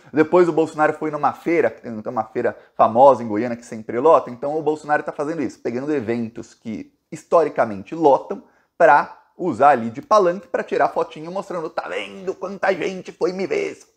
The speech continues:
Só que a grande maioria daquelas pessoas foram lá pra ver o evento. E, obviamente, ele faz em cidades onde a grande maioria da população é bolsominion.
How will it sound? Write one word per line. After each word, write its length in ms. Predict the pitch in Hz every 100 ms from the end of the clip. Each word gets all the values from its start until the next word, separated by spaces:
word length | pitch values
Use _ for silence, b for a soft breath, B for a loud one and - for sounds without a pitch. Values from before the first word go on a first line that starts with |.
| _ - _ _ _
Só 140 | 220
que 100 | -
a 20 |
grande 380 | 151 156 185 156
maioria 240 | 143 120
daquelas 320 | 117 - 131 -
pessoas 420 | 190 - 180 - b b -
foram 240 | 214 208
lá 120 | 151
pra 160 | - 160
ver 120 | 139
o 80 | 196
evento. 520 | 147 156 151 127 117
E, 40 |
obviamente, 540 | 143 139 135 123 123 - b b
ele 200 | 131 131
faz 360 | - 123 120 -
em 120 | 127
cidades 580 | - 113 95 98 104 - b
onde 240 | 123 127 117
a 60 |
grande 360 | 113 170 202 156
maioria 300 | 147 113 120
da 80 | 113
população 480 | - 120 107 -
é 60 | 95
bolsominion. 680 | 101 104 - 170 226 170